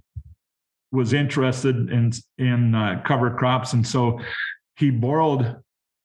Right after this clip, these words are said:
our no-till drill, and he went out there and seeded multi-species cover crop into his potholes and experienced the same thing I did. I mean, he had tremendous radish and turnip growth, and it was really in,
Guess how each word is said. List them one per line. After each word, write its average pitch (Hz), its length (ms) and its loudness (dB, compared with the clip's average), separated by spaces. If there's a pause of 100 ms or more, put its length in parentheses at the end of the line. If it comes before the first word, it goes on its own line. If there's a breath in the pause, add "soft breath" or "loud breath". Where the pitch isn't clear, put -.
(420)
our 123 120 0
no-till 135 480 2
drill, 117 460 2
and 117 120 2
he 123 80 2
went 127 200 2
out 131 200 0
there 123 120 0
and 113 180 2
seeded 127 480 -2 (220)
multi-species 120 840 0
cover 123 280 0
crop 117 340 0
into 131 260 2
his 131 120 -2
potholes 123 720 0 (760 loud breath)
and 117 320 2
experienced 151 440 0
the 127 100 0
same 131 280 0
thing 127 160 2
I 123 160 2
did. 120 240 2
I 117 100 2
mean, 120 180 2
he 123 80 2
had 117 220 0
tremendous 127 560 0
radish 120 420 2
and 117 140 0
turnip 123 340 0
growth, 123 360 0
and 120 100 2
it 117 60 0
was 117 200 0
really 135 340 2
in, 123 220 0